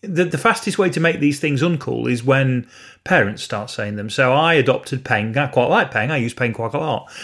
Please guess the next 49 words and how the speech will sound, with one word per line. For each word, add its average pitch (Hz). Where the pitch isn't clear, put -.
And 165
of 143
course, 160
that 180
was 147
the 135
fastest 156
way 139
to 135
stop -
peng 131
being 117
used 117
in 120
the 117
house. 110
And 160
as 175
of 147
today, 160
I'm 139
gonna 135
start 123
using 120
G 262
dem 95
'cause -
I -
quite 143
like 117
G 143
dem 110
as 107
well. 123
My 185
personal -
favourite, -
and 135
I 135
think 147
the 151
one 143
that 127
hasn't 165
gone 123
away 110
and 117
that, 113
um, 113